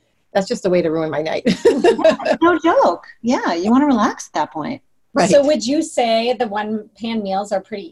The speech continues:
Speaker 3: easy for people in terms of stress? You know,
Speaker 2: Mm-hmm.
Speaker 3: are there a lot of ingredients to shop for and a lot of prep, or what would you say the involvement is in general?
Speaker 2: Um, it varies a little bit, but ultimately the goal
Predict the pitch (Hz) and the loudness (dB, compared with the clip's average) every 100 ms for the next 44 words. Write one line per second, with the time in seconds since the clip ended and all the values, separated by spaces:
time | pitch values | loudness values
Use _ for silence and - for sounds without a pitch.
0 | 180 196 214 254 269 - 240 233 233 _ | -16 -14 -10 -8 -8 -8 -6 -6 -8 _
1 | _ _ 247 240 254 254 277 208 - 208 | _ _ -12 -4 0 0 -2 -6 -8 -10
2 | 180 160 - - - 247 240 233 226 - | -10 -12 -14 -14 -4 -2 -2 -6 -8 -14
3 | 190 196 214 220 - - 247 208 190 170 | -12 -6 -4 -4 -4 -2 -2 -2 -6 -6
4 | 165 151 - 180 254 294 277 262 240 226 | -8 -10 -14 -18 -6 -4 -2 -2 -4 -6
5 | - 220 - 226 220 _ 233 226 214 208 | -8 -8 -4 -4 -6 _ -6 -2 -2 -2
6 | 208 196 175 160 311 180 180 165 165 _ | -2 -2 -2 -8 -16 -12 -8 -8 -12 _
7 | - 254 240 - 190 175 170 _ _ _ | -4 -4 -4 -6 -8 -6 -10 _ _ _
8 | _ _ 202 220 262 - 240 - 220 214 | _ _ -12 -8 -6 -6 -8 -8 -2 0
9 | 202 196 190 190 - 175 170 175 190 170 | -2 -4 -10 -10 -10 -10 -10 -12 -14 -14
10 | 165 170 170 - 196 190 165 - - - | -12 -12 -12 -14 -16 -12 -14 -14 -20 -20
11 | _ _ _ _ _ - 247 240 240 254 | _ _ _ _ _ -4 -2 -2 -2 -4
12 | 220 247 285 320 233 208 202 202 285 311 | 2 4 4 4 2 -2 0 2 2 2
13 | 370 370 - 208 - 220 233 240 233 214 | 0 0 0 0 2 2 2 2 2 2
14 | 196 185 175 175 180 185 175 160 160 | -2 0 -2 -4 0 4 4 2 -2